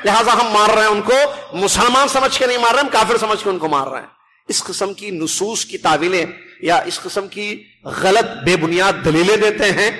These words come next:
اور قتل عام ہوتا ہے۔ آئی ایس آئی ایس، بوکو حرام، القاعدہ وغیرہ، اگر وہ نام صحیح ہو، یہ سب خوارج ہیں موجودہ دور کے۔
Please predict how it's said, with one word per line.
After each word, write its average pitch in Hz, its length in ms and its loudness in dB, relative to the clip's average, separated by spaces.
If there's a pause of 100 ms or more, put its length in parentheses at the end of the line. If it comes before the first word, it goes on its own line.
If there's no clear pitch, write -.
(460)
اور 165 460 2
قتل 175 240 0
عام 139 300 2
ہوتا 131 380 0
ہے۔ 113 320 -6 (200)
آئی 170 160 0
ایس 185 180 -6
آئی 196 140 -2
ایس، 190 240 -2 (720)
بوکو 170 260 0
حرام، 175 480 4 (680)
القاعدہ 165 580 2
وغیرہ، 190 280 4
اگر 190 220 4
وہ 196 140 0
نام 185 240 0
صحیح 202 300 -8
ہو، 214 60 -12 (280)
یہ 147 80 -14
سب - 240 -4
خوارج 185 560 0
ہیں 156 60 -2
موجودہ 151 440 -2
دور 127 220 -2
کے۔ 120 200 -10